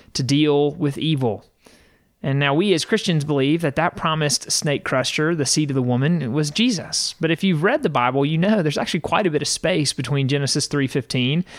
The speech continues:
and the arrival of Jesus. What is going on in that section of the Bible that we call the Old Testament? And how does what is happening there relate to what happened in Genesis three? And then ultimately, what Jesus comes to do?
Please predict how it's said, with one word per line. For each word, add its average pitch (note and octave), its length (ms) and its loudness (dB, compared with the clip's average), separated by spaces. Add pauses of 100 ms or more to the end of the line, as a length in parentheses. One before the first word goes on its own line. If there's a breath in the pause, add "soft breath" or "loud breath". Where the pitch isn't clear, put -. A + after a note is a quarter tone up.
(280 loud breath)
and C#3+ 160 0
the D3 80 2
arrival D3 420 0
of C3 100 0
Jesus. E3+ 680 -2 (420)
What A#3+ 160 2
is G#3 140 2
going E3+ 260 0
on F3+ 280 2
in C#3+ 100 0
that D3+ 180 -4
section E3+ 380 -2
of C#3+ 80 0
the B2+ 40 0
Bible C3 360 -2
that B2+ 80 -2
we D3 160 -2
call E3 240 0
the C3 120 -2
Old C3+ 240 0
Testament? - 540 -6 (500 loud breath)
And C3 140 -2
how E3+ 140 0
does E3+ 260 2
what D3+ 140 2
is D3 80 0
happening D3 480 0
there C3 360 2
relate C#3 420 0
to C#3 180 2
what A#2+ 180 -2
happened C3+ 320 0
in C#3 80 0
Genesis C3 380 0
three? E3 340 -2 (400 loud breath)
And C#3 160 0
then D#3+ 80 0
ultimately, F3 720 0 (160)
what D#3+ 300 0
Jesus A#3 340 0
comes A#2+ 320 -2
to B2 100 -4
do? G#2 220 -6